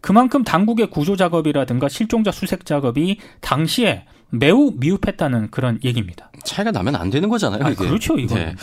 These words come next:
Speaker 2: 세월호 유가족들은 전면 재수사가 필요하다는 입장이죠.
Speaker 1: 사일육 세월호 참사 가족 협의회가 오늘 오후 다섯 시에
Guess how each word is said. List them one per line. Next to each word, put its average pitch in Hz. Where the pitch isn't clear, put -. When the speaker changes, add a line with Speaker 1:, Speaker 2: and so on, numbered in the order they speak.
Speaker 2:
세월호 196
유가족들은 151
전면 131
재수사가 143
필요하다는 135
입장이죠. 90
Speaker 1:
사일육 302
세월호 269
참사 247
가족 196
협의회가 165
오늘 135
오후 139
다섯 143
시에 139